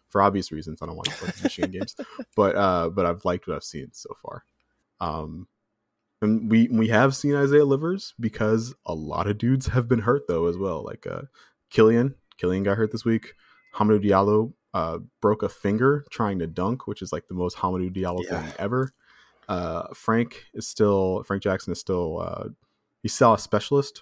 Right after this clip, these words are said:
Speaker 1: for his back. That is not something you like to hear, but he's, like, still with the team and, uh, still in good spirits. So I, I, I hope that that back injury clears itself up well.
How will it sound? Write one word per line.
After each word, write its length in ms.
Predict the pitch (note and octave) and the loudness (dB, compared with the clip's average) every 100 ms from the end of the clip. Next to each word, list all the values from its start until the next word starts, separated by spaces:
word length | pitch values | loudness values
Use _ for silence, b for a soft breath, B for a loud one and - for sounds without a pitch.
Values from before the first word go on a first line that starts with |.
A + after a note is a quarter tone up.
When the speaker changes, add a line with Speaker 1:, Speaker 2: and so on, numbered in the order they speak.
| - | -18
Speaker 1:
for 200 | - F#2+ | -6 -4
his 160 | F2 F2+ | -4 -2
back. 380 | F#2+ B2+ - - - | -2 -2 -6 -18 -16
That 120 | E2+ | -16
is 120 | F2 | -8
not 380 | F#2 F#2 F#2 - | -4 -2 -2 -6
something 520 | - F#2 - F#2 F#2 F#2 | -8 -6 -6 -6 -6 -8
you 580 | F#2 F#2+ F#2 F2+ - - | -6 -4 -4 -6 -10 -14
like 420 | G2+ F2+ G2 - | -6 -6 -6 -10
to 120 | - - | -18 -16
hear, 460 | - A#3 F#3 A#3 B B B B - | -4 -2 0 -2 B B B B -10
but 340 | F#2 D#2+ - | -6 -4 -6
he's, 280 | - E2+ - | -12 -14 -12
like, 140 | F2 | -12
still 260 | - A2 B2+ | -2 0 2
with 140 | B2 | -2
the 80 | - | -6
team 320 | - A2+ A2+ | -2 -2 0
and, 240 | E2+ E2 F2 - | -2 -6 -10 -16
uh, 180 | - G#2 - | -18 -18 -20
still 260 | - F#2+ | -8 -6
in 80 | A2 | 0
good 160 | G#2+ G#2+ | 0 0
spirits. 420 | G#2 F#2 D#2 - | -6 -8 -8 -12
So 280 | - D#2+ - b b b - | -8 -8 -8 b b b -16
I, 220 | - C#2 | -8 -6
I, 240 | - C#2 | -4 -4
I 20 | C#2+ | 0
hope 240 | G2 G#2 | 0 0
that 240 | D2+ D2+ | -2 -4
that 140 | - E2+ | -6 -6
back 180 | D#2+ F2 | -6 -6
injury 240 | E2 D#2+ | -8 -10
clears 280 | - E2+ E2+ | -6 -6 -6
itself 300 | D#2+ D#2+ - | -8 -10 -10
up 100 | - | -4
well. 320 | G2 F#2+ G2 | 0 0 -2